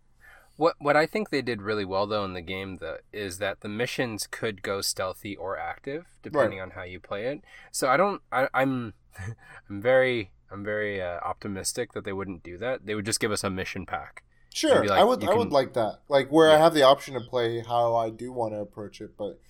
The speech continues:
Speaker 2: if it was
Speaker 1: Yeah.
Speaker 2: like, "Do these in a stealth way," I'm like, "Eh, okay, fine."
Speaker 1: Yeah. <laughs> Yeah, anytime that again, like, that actually almost killed me in playing Metal Gear.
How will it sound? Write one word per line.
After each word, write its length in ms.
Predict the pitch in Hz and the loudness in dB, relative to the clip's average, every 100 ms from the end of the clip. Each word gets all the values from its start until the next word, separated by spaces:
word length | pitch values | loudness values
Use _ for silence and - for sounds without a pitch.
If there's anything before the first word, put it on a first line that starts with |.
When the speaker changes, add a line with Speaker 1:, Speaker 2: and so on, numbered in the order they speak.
| _ - | _ -12
Speaker 2:
if 120 | 135 | -4
it 80 | 147 | -4
was 180 | 139 | -4
Speaker 1:
Yeah. 60 | 120 | 0
Speaker 2:
like, 200 | 123 117 - _ _ - | 0 0 -10 _ _ -6
"Do 180 | 160 151 | -4 -4
these 400 | 131 123 113 110 | -4 -6 -6 -8
in 160 | 135 | -10
a 60 | 123 | -8
stealth 400 | 117 - 120 117 | -6 -2 -2 0
way," 140 | 117 | -6
I'm 80 | 107 | -6
like, 160 | 104 - | -10 -16
"Eh, 200 | - 131 117 _ | -20 -20 -20 _
okay, 160 | _ 92 _ | _ -20 _
fine." 220 | 82 101 107 _ _ _ _ _ - | -20 -20 -20 _ _ _ _ _ -8
Speaker 1:
Yeah. 220 | 107 107 | -6 -6
<laughs> 40 | - _ - 208 - | -10 _ -18 -14 -2
Yeah, 160 | 143 131 | 4 6
anytime 440 | 143 196 330 226 196 | 6 4 4 4 6
that 140 | 151 | 6
again, 220 | 120 127 - | 6 0 2
like, 320 | 131 123 - | 0 0 -4
that 200 | 131 165 | 6 8
actually 300 | 254 - 190 | 8 6 4
almost 300 | 143 131 120 | 6 4 2
killed 240 | - 127 127 | 2 2 2
me 120 | 117 | -4
in 100 | 92 | -4
playing 220 | 110 104 | -4 -4
Metal 180 | 92 92 | -4 -6
Gear. 340 | 85 85 85 | -6 -10 -10